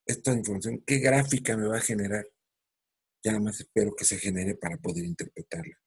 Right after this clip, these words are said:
No es al revés, no genero los datos y chingar, ¿qué les hago? No. ¿Ok? ¿Para qué? Para que cuando yo los tenga, pueda empezar a analizar,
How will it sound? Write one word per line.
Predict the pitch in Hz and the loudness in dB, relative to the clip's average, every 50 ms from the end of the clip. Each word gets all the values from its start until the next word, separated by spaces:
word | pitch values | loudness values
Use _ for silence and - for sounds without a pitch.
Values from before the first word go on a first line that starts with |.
| _ _ _ _ _ _ _ | _ _ _ _ _ _ _
No | - 92 101 | 2 4 4
es | 107 107 - | 4 4 4
al | 98 87 | 2 2
revés, | 85 90 90 98 104 104 104 | 2 2 4 4 4 4 4
no | 98 95 90 | 2 0 0
genero | - 120 107 104 104 104 | 0 0 0 0 0 0
los | 98 90 87 | -2 -2 -4
datos | 85 87 87 - - - - - | -6 -6 -8 -8 -12 -14 -14 -16
y | - - | -16 -16
chingar, | - - 92 92 92 95 87 90 - _ - 90 82 - _ _ | -14 -10 -8 -6 -4 -4 -6 -6 -10 _ -12 -12 -12 -12 _ _
¿qué | - 98 | -4 -2
les | 95 90 87 - - | -2 -2 -6 -8 -10
hago? | 87 85 - _ _ _ - | -10 -10 -12 _ _ _ -10
No. | 85 82 85 87 92 175 - _ _ _ _ _ _ _ _ _ _ _ _ _ _ | -8 -6 -4 -4 -4 -6 -6 _ _ _ _ _ _ _ _ _ _ _ _ _ _
¿Ok? | _ - 101 123 139 - _ _ _ - - _ _ _ _ - - - - - _ _ _ _ _ _ _ _ _ _ _ _ _ _ _ _ _ _ _ | _ -6 -6 -6 -6 -10 _ _ _ -20 -20 _ _ _ _ -20 -20 -20 -20 -20 _ _ _ _ _ _ _ _ _ _ _ _ _ _ _ _ _ _ _
¿Para | 123 123 131 135 135 | 6 6 6 6 6
qué? | 143 165 185 185 180 - - _ _ _ _ _ | 4 4 4 4 0 -6 -12 _ _ _ _ _
Para | - 117 117 113 | -2 0 0 0
que | 110 101 | -2 0
cuando | - 117 120 123 131 | 2 2 4 4 6
yo | 131 175 | 8 8
los | 190 202 202 196 | 8 8 8 6
tenga, | - 165 160 156 151 165 - - - - _ - | 4 4 6 6 6 4 4 2 -2 -12 _ 2
pueda | 151 156 170 | 4 4 4
empezar | 170 147 151 143 135 156 156 | 4 4 4 4 6 6 4
a | 160 | 4
analizar, | 151 143 135 135 135 135 - - - - | 4 4 4 4 4 4 4 2 2 0